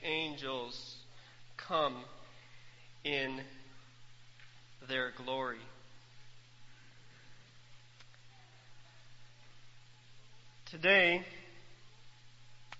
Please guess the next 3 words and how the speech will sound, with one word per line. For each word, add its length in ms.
the 120
world 580
works 400